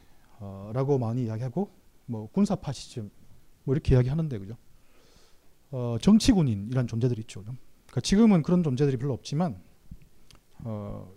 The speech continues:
육사를 졸업해서, 어, 우리가 구국을 해야 하는, 구국과 근대화를 달성해야 되는 우리가 한국의 최고 엘리트다는 자부심을 가지고 있는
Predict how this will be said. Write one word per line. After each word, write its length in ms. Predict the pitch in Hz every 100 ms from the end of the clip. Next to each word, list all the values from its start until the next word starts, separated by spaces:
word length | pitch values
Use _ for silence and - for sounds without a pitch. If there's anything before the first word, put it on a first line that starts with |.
| 156
육사를 1200 | 165 - 190 175 165 147 147 139 127 110 110 107 -
졸업해서, 720 | - 147 - 175 - 131 107 - - - _ _ _ _ _ _ -
어, 120 | 117
우리가 580 | 117 143 170 156 120 110 147 _
구국을 1000 | 147 139 160 - _ - - - 151 151
해야 200 | 165 165
하는, 200 | 127 113
구국과 840 | 113 131 156 _ - 151 147 143 139
근대화를 1080 | - 131 135 147 151 147 143 131 123 120 - _ _ _ _ _ _
달성해야 600 | - 143 143 165 147 151 131
되는 140 | 127
우리가 380 | 107 131 131 120 - _ _ _ _
한국의 380 | - 165 143 131
최고 280 | - 185 156
엘리트다는 800 | 143 170 135 123 110 113 110 104
자부심을 500 | 135 147 - 127 107
가지고 300 | 127 120 101
있는 260 | 107 180